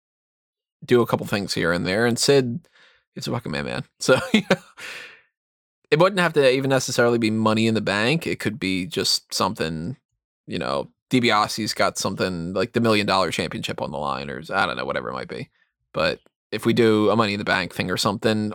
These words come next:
all these guys could potentially be, uh, less as much Orndorff, but all the other ones were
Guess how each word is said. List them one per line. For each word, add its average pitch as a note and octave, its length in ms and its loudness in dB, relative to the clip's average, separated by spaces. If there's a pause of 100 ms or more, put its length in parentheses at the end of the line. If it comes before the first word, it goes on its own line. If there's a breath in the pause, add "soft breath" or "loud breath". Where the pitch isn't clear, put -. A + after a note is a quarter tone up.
all A2+ 320 4
these G#2+ 260 0
guys G2+ 600 0 (200)
could A2+ 240 2
potentially G2+ 840 -2 (1600 soft breath)
be, A#2+ 420 4
uh, D#3 300 6
less D#3 300 0
as - 100 -4
much G2 280 -2 (180)
Orndorff, D#2+ 520 0
but - 220 0 (460)
all B2 200 4
the C3+ 100 4
other D3+ 160 4
ones A2 400 0 (100)
were G2+ 580 2